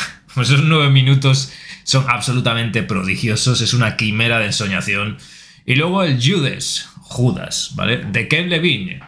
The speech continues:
el padre de los BioShock, ¿vale? Eh, del cual también vamos a hablar, obviamente. Son dos juegos que, eh, son los que más, mm, separaría de toda esta ceremonia, y aparte es que son dos de los juegos que más espero a nivel general, ¿vale? Bueno,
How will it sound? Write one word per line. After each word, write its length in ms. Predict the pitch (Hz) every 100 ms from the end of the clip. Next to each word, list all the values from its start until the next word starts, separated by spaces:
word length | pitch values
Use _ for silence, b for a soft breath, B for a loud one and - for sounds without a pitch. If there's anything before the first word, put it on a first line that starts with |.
| -
el 220 | 117 101 -
padre 340 | 127 135 147
de 80 | 123
los 240 | 98 104
BioShock, 720 | 117 110 90 78 82 - -
¿vale? 360 | 82 90 117 - - B B B B B B _ _
Eh, 480 | 131 127 127 120 -
del 240 | 151 143
cual 160 | 143 156
también 240 | 151 117
vamos 220 | 107 104 -
a 40 |
hablar, 200 | 101 98
obviamente. 720 | 95 87 92 92 92 92 -
Son 300 | 139 143 190
dos 120 | 190 -
juegos 540 | 165 165 175 - -
que, 600 | 120 123 131 117 - _ -
eh, 240 | 107 98
son 360 | - 139 131 107
los 140 | 107
que 80 | 113
más, 160 | 120 135
mm, 720 | 131 131 123 117 117 110 - 107
separaría 680 | - 135 127 120 127 175 143
de 120 | 104
toda 220 | 120 113
esta 180 | - 120
ceremonia, 680 | 113 98 113 123 139 156 -
y 80 | 113
aparte 500 | 95 104 101 120 120
es 100 | 104
que 100 | 123
son 260 | 113 107
dos 160 | 92 107
de 60 | 110
los 100 | 98
juegos 180 | 110
que 100 | 104
más 140 | 95 92
espero 260 | - 107
a 20 | 101
nivel 180 | 87
general, 500 | - 92 78 76 -
¿vale? 280 | 82 85 - B B B B B B -
Bueno, 180 | 120